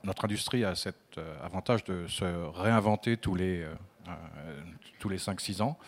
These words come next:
Et là, il y a, il y a vraiment besoin d'avoir ce, ce, ce genre de, de, de prestataire pour, pour aider à monter ces, euh, ces systèmes, euh, ces systèmes complets. Euh, c'est, c'est clair que pour l'instant, il y a un petit vide à ce niveau-là. Et, euh, mais je,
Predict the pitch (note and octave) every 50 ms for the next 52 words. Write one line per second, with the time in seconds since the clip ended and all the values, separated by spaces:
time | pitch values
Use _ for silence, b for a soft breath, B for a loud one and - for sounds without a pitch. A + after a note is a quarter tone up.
0 | B B B B B B B B - F#2 E2+ E2 F#2 G2+ A#2 A#2 G2+ F#2 F#2 G2
1 | G2 F#2 F2 F2 G2+ A2 A#2 A2+ G#2 G#2+ G#2 G2 G2 G2+ A2+ A#2+ A#2+ G#2 F2+ F2
2 | G2 G#2 G#2 G2 - - - F#2 F#2 F2+ F2+ - - - F2 E2 - - F#2+ F2
3 | G2+ G2 F#2+ F2 F#2 F2 F2 F2+ F2 - F2+ E2 E2+ F2+ F2 F2+ - - - -
4 | - F2+ - - G2+ G#2+ - - - F#2+ F2+ E2+ - G2+ F#2 E2 F2 F#2+ F#2+ F#2+
5 | A2+ G#2+ F2+ F2+ F#2 - - G2 G#2 - - - F2+ F2 F2 E2+ E2 E2 F2 -
6 | B B B B B B B B B - - F2+ - - F#2 - - G2 F#2+ F2+
7 | E2+ E2 E2 D#2+ - E2+ E2+ - - - - F2 - - F#2 E2 - F#2+ F#2+ G#2
8 | G#2 F2 E2+ - - - E2+ E2+ E2+ D#2+ D#2 D#2 D#2 D2+ D2+ E2 D#2 - D2+ C#2
9 | C2 - - - E2+ - - - - - F#2 - A#2 A2 - - G2 F#2 - -
10 | A#2 A#2 G#2 F#2+ F#2 F2+ - - G2+ F2 G2 A2+ A2+ F#2+ - - - - F2+ F2+
11 | D#2+ - - - F2 E2 D#2 D#2 F#2 B2+ - _ B B B B B B B B
12 | B B B B - - F#2 F#2 F#2 F#2 F2+ F2 E2+ E2+ E2+ E2+ E2+ E2+ D#2+ E2
13 | G2 G2+ G#2 G#2 F#2+ A2